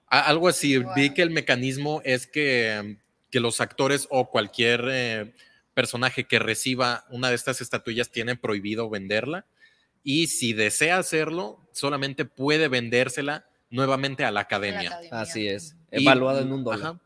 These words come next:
Speaker 1: la academia se la va a
Speaker 2: Wow.
Speaker 1: comprar en un solo dólar. Así que yo, la verdad, si me ganara uno de estos máximos galardones,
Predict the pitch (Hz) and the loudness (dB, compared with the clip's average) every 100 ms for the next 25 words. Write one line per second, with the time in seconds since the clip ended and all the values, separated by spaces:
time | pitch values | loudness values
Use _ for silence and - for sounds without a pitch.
0 | _ - 120 131 123 131 123 110 104 117 | _ -4 -2 0 0 0 -2 -2 0 -2
1 | - 120 117 123 135 - _ _ _ 107 | -2 -6 -2 -2 -2 -10 _ _ _ -8
2 | 117 123 - 117 104 98 92 92 98 151 | -6 -6 -4 -4 -4 -4 -4 -4 -4 -6
3 | 147 156 - - _ - 123 190 151 127 | -2 -4 -4 -18 _ -4 0 2 2 4
4 | 156 - 156 123 120 113 117 131 151 147 | 2 2 -2 0 2 2 2 0 0 0
5 | 139 143 143 131 151 123 127 123 135 131 | -2 -4 -4 -4 -6 -6 -6 -6 -8 -8
6 | 110 104 101 113 131 147 | -4 -2 -2 -4 -8 -10